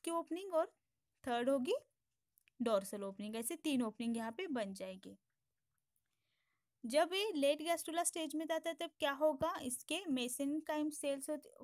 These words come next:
होते हैं, वो burst off होगी into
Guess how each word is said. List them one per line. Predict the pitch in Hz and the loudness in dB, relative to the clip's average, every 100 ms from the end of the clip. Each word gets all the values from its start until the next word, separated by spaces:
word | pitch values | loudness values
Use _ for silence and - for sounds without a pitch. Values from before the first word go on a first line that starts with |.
| - _ _ _ - | -20 _ _ _ -4
होते | 285 320 | -4 -2
हैं, | 311 466 - - _ 269 | -2 -4 -10 -20 _ 0
वो | 277 226 | 0 2
burst | 247 277 320 | 2 2 2
off | 320 320 | 0 2
होगी | 302 320 311 | 0 2 2
into | 269 320 | 2 2